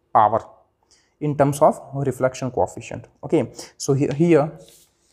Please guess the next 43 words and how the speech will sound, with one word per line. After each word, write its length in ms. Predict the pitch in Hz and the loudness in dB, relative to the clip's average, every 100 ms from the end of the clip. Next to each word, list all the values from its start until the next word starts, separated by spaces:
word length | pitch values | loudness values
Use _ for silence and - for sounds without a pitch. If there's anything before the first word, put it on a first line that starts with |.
| - _ | -20 _
transmission 460 | 143 135 - 170 175 | -2 -2 -2 -4 0
line 160 | 170 - | 0 0
is 180 | 156 127 | -4 -4
used 300 | 139 147 - | -2 -4 -6
to 80 | |
transfer 440 | 120 123 127 - 151 | -6 -4 -4 -6 -6
a 40 | 147 - | -6 -4
power 240 | 113 117 147 - | -4 -4 -6 -6
from 180 | 135 | -6
the 220 | 123 156 175 _ _ _ - | -4 -6 -8 _ _ _ -10
load, 400 | 123 131 143 - | -2 2 2 0
uh, 160 | 127 123 | -2 -2
from 300 | - 123 123 | 0 -2 -2
source 360 | - 143 143 | -4 -4 -4
to 140 | - 120 | -6 -6
the 180 | 135 196 - 120 | -4 -4 -10 -6
load 280 | 120 143 | 2 2
side. 340 | 147 123 117 123 | 0 -4 -4 -6
So 140 | 131 | -6
we 80 | 127 | -4
have 100 | 123 | -4
to 60 | 143 | -4
find 260 | 123 127 | -2 -2
out 100 | 139 | 0
the 180 | 147 - - | 0 0 0
average 500 | 120 123 160 165 - | -2 0 -2 -2 -2
power 460 | 131 113 120 - - _ _ - | 0 2 -2 -4 -18 _ _ -4
at 180 | 135 151 | -2 -2
a 40 | |
distance 560 | 135 143 - 151 156 - 131 | -4 -8 -8 -10 -10 -10 -8
L. 280 | 113 110 - _ | -8 -8 -16 _
Okay, 180 | - 151 | -12 -8
we 80 | 131 | -6
have 100 | 123 | -6
to 60 | 139 | -6
find 280 | 120 120 | -6 -2
out 200 | 123 123 - | -4 -4 -8
a 240 | 143 - | -10 -6
average 400 | 117 131 147 147 | -6 -4 -6 -4
power 280 | 127 117 - - | -4 -4 -6 -12
at 100 | - | -10
some 280 | 151 151 | -8 -8
distance 460 | 131 - 131 139 | -8 -10 -8 -8